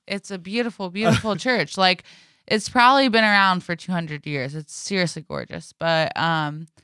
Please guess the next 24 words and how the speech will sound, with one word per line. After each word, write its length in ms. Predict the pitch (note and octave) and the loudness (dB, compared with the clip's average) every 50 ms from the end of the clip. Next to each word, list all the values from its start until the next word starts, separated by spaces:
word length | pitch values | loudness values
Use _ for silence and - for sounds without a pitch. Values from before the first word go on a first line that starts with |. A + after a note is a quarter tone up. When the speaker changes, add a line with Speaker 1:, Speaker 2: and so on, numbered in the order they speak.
| _ _ _ _ _ _ _ _ _ | _ _ _ _ _ _ _ _ _
Speaker 1:
we 120 | - F3 F3+ | -4 -2 -2
would, 100 | F#3 F3+ | 0 0
like, 220 | F3 E3+ D#3+ D#3 - | 0 0 0 0 -2
walk 320 | D#3+ D#3 D#3 E3 D#3+ E3 | 0 2 2 2 0 -2
into 380 | F#3+ F3+ F#3 F3+ - - G3 F3+ | -6 -8 -8 -8 -10 -6 -4 -2
it, 240 | E3+ E3 D#3+ D#3 | -2 0 0 0
and 240 | - G#2+ D#3 D#3 D#3 | -2 -4 -6 -8 -10
the 80 | D3+ D3+ | -10 -12
ceilings 560 | D3 - - G#3 G3+ G3+ G3+ G3+ G3+ F#3+ F3 | -12 -10 -8 -6 -6 -4 -4 -6 -8 -8 -10
would 100 | G3 F#3+ | -12 -10
go 120 | - G3+ | -8 -6
up 200 | G3+ G3+ G#3 G#3 - | -6 -4 -6 -8 -8
so 180 | - - G3+ F#3 | -8 -8 -8 -8
far, 300 | - G3+ G3 F#3+ F#3+ F#3+ | -6 -4 -4 -2 -2 -2
and 140 | F#3 F3+ F3 | -4 -4 -6
the 80 | F3 | -8
whole 380 | E3+ F3+ A3 A#3 A#3 A3+ A3 G3+ | -10 -10 -10 -8 -8 -8 -8 -6
organ 500 | - G3 G3+ G3+ F#3+ F#3 F#3+ F#3 F#3 F#3 | -6 -6 -6 -6 -6 -6 -8 -8 -8 -10
went 160 | F3 E3 D#3 | -10 -10 -10
up 140 | D3+ D3 D3 - | -10 -10 -10 -6
all 200 | G3+ G#3+ A3+ A3+ | -2 -2 -2 -2
the 120 | G#3 G#3+ | -2 -6
ceilings, 520 | G3 - - G3+ F#3+ F#3+ F#3 F3+ F3+ E3+ - | -10 -12 -14 -14 -12 -12 -12 -12 -14 -12 -10
and 200 | E3 D#3+ E3 D#3+ | -10 -10 -10 -12